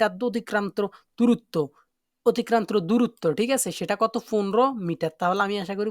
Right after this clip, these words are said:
বুঝাতে পারছি যে এই যে আঘাতটা করবে, এই যে তোমার ভূমিতে আঘাত করবে বেগে, কত বেগে জানতে চাইছে, ঠিক আছে? এই বেগটা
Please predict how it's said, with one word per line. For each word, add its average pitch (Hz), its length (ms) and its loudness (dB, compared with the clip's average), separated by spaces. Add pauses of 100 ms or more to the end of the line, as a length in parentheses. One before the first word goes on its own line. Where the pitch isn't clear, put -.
বুঝাতে 190 340 -6
পারছি - 280 -6
যে 196 60 0 (520)
এই 240 200 8
যে 262 80 4 (140)
আঘাতটা 208 360 4 (140)
করবে, 185 260 6 (420)
এই 214 140 4
যে 240 80 2 (100)
তোমার 214 220 4 (340)
ভূমিতে 185 300 0 (100)
আঘাত 180 180 -2 (100)
করবে 165 220 0 (140)
বেগে, 180 280 6 (120)
কত 208 140 -4 (140)
বেগে 170 300 -2
জানতে 175 280 -6
চাইছে, 143 300 -10
ঠিক 226 180 -8
আছে? - 140 -12 (480)
এই 247 180 4
বেগটা 233 340 2